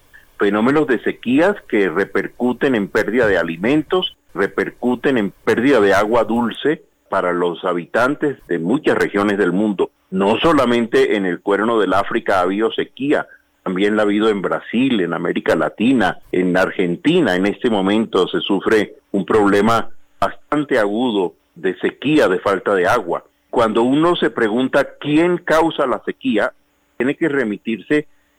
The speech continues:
a la crisis climática. Una de las razones, una de la, de los efectos de la crisis climática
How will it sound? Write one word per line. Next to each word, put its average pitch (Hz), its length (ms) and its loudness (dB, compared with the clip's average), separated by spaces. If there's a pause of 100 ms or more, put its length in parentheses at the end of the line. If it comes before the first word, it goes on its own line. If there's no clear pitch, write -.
(120)
a 98 40 -2
la 90 160 -2
crisis 120 420 -2
climática. 120 840 -2 (480)
Una 185 260 2
de 101 100 2
las 87 180 0
razones, 90 600 -2 (220)
una 135 240 0
de 143 100 2
la, 107 160 0
de 101 260 -2
los 95 180 -2
efectos 107 600 -4
de 90 120 -2
la 82 140 -2
crisis 95 400 -8
climática 90 760 0